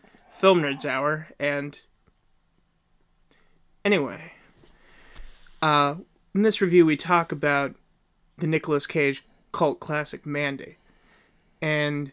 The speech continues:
there's a lot of flashing light sequences. So, if you experience epileptic seizures or things of that nature,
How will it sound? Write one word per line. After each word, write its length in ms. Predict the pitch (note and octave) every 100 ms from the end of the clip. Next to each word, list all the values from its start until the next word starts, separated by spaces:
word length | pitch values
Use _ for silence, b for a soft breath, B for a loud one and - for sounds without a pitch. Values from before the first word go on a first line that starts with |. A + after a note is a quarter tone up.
| -
there's 140 | F#3
a 80 | F3
lot 220 | F3+ F3+
of 80 | D#3
flashing 440 | - F3+ E3 - D#3+
light 280 | D#3+ F3
sequences. 720 | - F#3+ C3 C3+ - - - - _ _
So, 480 | - - C#3+ C#3 C#3+ - b b b b
if 160 | - -
you 240 | D3 D3 - _ _ _
experience 560 | - - F3+ E3+ D#3 - -
epileptic 540 | E3+ E3 E3 - -
seizures 580 | - F3+ F3+ F3 G3+ A3+
or 160 | D3+ D3
things 320 | - E3 D3
of 80 | C#3+
that 240 | E3 D3+
nature, 420 | D3 D#3 - A3